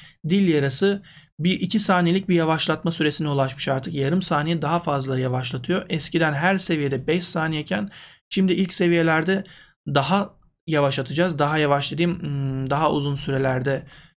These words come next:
e, bekleme süreleri geri gelecek. Sekizden dörde kadar düşüyor ama en son seviyede. E, late game'de biraz daha işe yarayacak. Dil menzilini sekiz yüzden dokuz yüze çıkarmışlar ve yavaşlatma etkisi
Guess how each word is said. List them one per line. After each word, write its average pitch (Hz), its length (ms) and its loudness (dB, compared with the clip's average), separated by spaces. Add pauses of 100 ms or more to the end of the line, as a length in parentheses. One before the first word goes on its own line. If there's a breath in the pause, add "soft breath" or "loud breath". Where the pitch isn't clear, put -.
(240)
e, - 20 0
bekleme 131 600 -2
süreleri 139 420 -2
geri 143 200 0
gelecek. 135 400 -2
Sekizden 165 580 0
dörde 147 280 2
kadar 147 360 -2
düşüyor 143 340 -2
ama 131 160 -2
en 131 160 -2
son 127 220 -4
seviyede. 135 540 -2 (580 loud breath)
E, 151 40 -2
late 143 560 0
game'de 160 200 0
biraz 139 280 0
daha 147 280 -2
işe 151 280 -2
yarayacak. 143 680 -2
Dil 180 180 2
menzilini 147 500 0
sekiz 165 300 -4
yüzden 156 320 0
dokuz 151 220 -4
yüze 160 120 -2
çıkarmışlar 147 640 -2
ve 135 80 0
yavaşlatma 139 680 -2
etkisi 175 440 -2